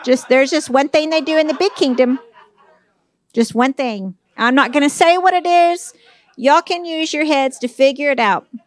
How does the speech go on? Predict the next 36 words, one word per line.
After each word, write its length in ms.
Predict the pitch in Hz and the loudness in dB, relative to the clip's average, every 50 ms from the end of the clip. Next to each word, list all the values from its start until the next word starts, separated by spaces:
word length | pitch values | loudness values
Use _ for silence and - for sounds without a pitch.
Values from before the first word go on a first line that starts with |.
| _ _ - - - | _ _ -14 -2 0
But 160 | 277 285 277 | 0 2 2
the 100 | 302 285 | 0 0
women 380 | 262 320 349 403 427 415 370 330 | 2 2 2 2 2 0 2 2
are 100 | 311 294 | 2 2
the 60 | 302 | 2
ones 260 | 269 294 294 294 - | 0 0 -2 -2 -4
doing 200 | - 285 269 262 | -2 -2 0 2
all 120 | 269 277 | 2 2
the 80 | 262 285 | 2 2
work. 360 | 285 320 311 277 208 - - | 0 2 2 2 0 -2 -6
So 120 | - - 247 | -8 -4 -4
I'm 120 | 262 262 | -4 -4
just 200 | 262 302 320 - | -4 -6 -8 -4
saying. 480 | - 339 320 311 254 214 208 214 233 240 _ - - _ _ _ _ _ _ - - - - - - - - _ - - - _ | -2 -2 0 0 -2 -2 -4 -6 -8 -12 _ -20 -20 _ _ _ _ _ _ -20 -20 -20 -20 -20 -20 -20 -20 _ -20 -20 -18 _
It's 180 | - 254 285 - | -2 -2 -2 0
just 180 | 359 359 - 453 | -2 -4 -6 -6
a 40 | |
funny. 440 | - - 370 320 302 294 294 294 320 _ - | -2 0 2 2 2 0 -2 -6 -8 _ -6
Doesn't 200 | 220 220 233 254 | -6 -6 -4 -4
mean 180 | 262 277 285 285 | -6 -4 -4 -4
anything. 520 | 277 294 285 - 269 262 262 262 262 285 _ _ _ _ _ | -4 -4 -2 -2 -4 -2 -2 -6 -6 -8 _ _ _ _ _
It's 140 | - - | -20 -10
just 260 | - 254 294 - - - | -2 -2 -2 -2 -2 -2
funny. 380 | - 262 208 175 160 156 170 _ _ _ _ _ _ _ - _ _ _ - | 0 0 0 -2 -8 -18 -20 _ _ _ _ _ _ _ -20 _ _ _ -6
It's 140 | 254 240 - | -6 -4 -2
just 200 | 359 403 - - | -4 -4 0 0
funny. 300 | 339 294 277 277 269 285 | 0 0 0 -2 -4 -6
That's 240 | 277 262 269 - | -6 -6 -4 -2
it. 180 | 269 202 - _ _ _ _ _ _ _ _ _ _ _ _ _ _ _ _ _ _ _ _ _ _ _ _ _ _ _ _ _ _ _ _ _ _ _ _ _ _ _ _ - - _ | -2 -4 -4 _ _ _ _ _ _ _ _ _ _ _ _ _ _ _ _ _ _ _ _ _ _ _ _ _ _ _ _ _ _ _ _ _ _ _ _ _ _ _ _ -20 -14 _
There 120 | - 294 285 | -2 0 0
can 140 | - 339 - | 0 0 0
only 240 | 285 311 311 320 | 0 0 0 -2
be 160 | 302 311 302 294 | -2 -2 -4 -2
one 300 | 262 269 277 285 311 311 | 0 0 0 0 -2 -6
queen 320 | - - 330 330 339 311 | -6 -6 -4 -4 -4 -2
bee, 400 | - 269 247 240 254 269 277 | -2 0 0 0 0 -2 -4